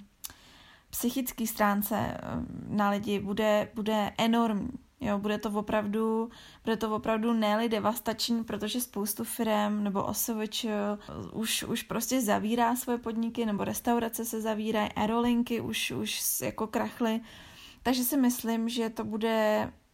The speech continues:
opravdu takřka devastační. Pokud my to nějak rychle nenastartujeme, tak se tohodle toho hodně bojím a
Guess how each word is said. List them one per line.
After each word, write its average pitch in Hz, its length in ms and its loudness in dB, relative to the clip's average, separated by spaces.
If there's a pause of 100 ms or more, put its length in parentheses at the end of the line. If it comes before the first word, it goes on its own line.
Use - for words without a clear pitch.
(140)
opravdu 220 720 0
takřka - 360 -4
devastační. - 880 -2 (320)
Pokud 254 260 0
my 254 180 6
to 254 560 2 (540)
nějak 247 400 4 (220)
rychle 262 400 2
nenastartujeme, 262 1080 4 (200)
tak 220 180 -2
se 247 160 0
tohodle 226 340 0
toho 233 200 2
hodně 214 280 2
bojím 202 400 0 (100)
a 208 340 2